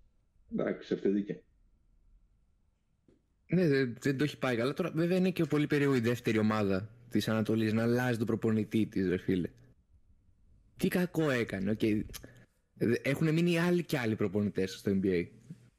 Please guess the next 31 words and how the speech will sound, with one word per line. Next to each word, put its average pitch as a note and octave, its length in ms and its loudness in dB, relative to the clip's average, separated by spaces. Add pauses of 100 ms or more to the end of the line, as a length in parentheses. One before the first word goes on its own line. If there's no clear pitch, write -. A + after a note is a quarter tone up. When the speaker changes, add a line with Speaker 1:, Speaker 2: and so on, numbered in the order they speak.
(200)
Speaker 2:
Από, - 180 -2
Speaker 1:
Εντάξει, G#2+ 180 2
Speaker 2:
όχι B2 180 -2
μόνο D3 160 2
Speaker 1:
εγώ B2+ 100 0
Speaker 2:
από, A#2 100 0
Speaker 1:
διαφωνώ A#2+ 340 0
Speaker 2:
όχι C#3 100 -4
Speaker 1:
σε - 60 -4
αυτό. F2+ 340 -2 (920)
Speaker 2:
Δεύτερη, A#2+ 500 0
να G#2+ 100 0
αλλάξουν A#2 360 0
τον A2+ 100 -2
προπονητή G2+ 420 0
τους. - 260 -8 (320)
Speaker 1:
Και E3 160 0
πρώτη, E3 380 0
ρε G2 100 0
φίλε, G2 260 0
άμα B2 240 2
δε-, A2 120 2 (300)
καταλαβαίνεις G#2+ 540 0
ότι G#2 200 0 (640)
αυτά G#2+ 280 -4
που G2+ 100 -4
κάνει G2 600 -2
δεν G#2+ 400 0
δουλεύουνε, F2 580 -2 (140)
δεν F#2+ 200 0
λειτουργούν, F#2 580 -2